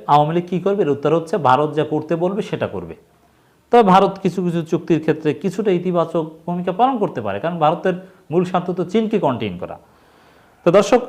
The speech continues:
এই ঘটনা যেদিকে মোড় নিচ্ছে তাতে চীনের পক্ষ থেকে প্রচণ্ড আক্রোশের মুখোমুখি হতে পারে আওয়ামী লীগ সরকার। এটাই হচ্ছে বিএনপির জন্য একটা অ্যাডভান্টেজ। আর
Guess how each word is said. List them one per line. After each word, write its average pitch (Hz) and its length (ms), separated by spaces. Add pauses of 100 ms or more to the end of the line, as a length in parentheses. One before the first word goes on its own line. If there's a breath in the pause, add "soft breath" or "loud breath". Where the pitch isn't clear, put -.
এই 139 100
ঘটনা 135 360
যেদিকে 185 360
মোড় 143 240
নিচ্ছে 156 260
তাতে 135 320 (340)
চীনের 247 260 (100)
পক্ষ 196 240
থেকে 160 220
প্রচণ্ড 180 480
আক্রোশের 156 600
মুখোমুখি 135 480
হতে 123 220
পারে 101 220
আওয়ামী 95 260
লীগ 92 100
সরকার। 135 340 (680 loud breath)
এটাই 196 260
হচ্ছে 160 280
বিএনপির 131 420
জন্য 117 200
একটা 110 160
অ্যাডভান্টেজ। 92 640 (720 soft breath)
আর 117 300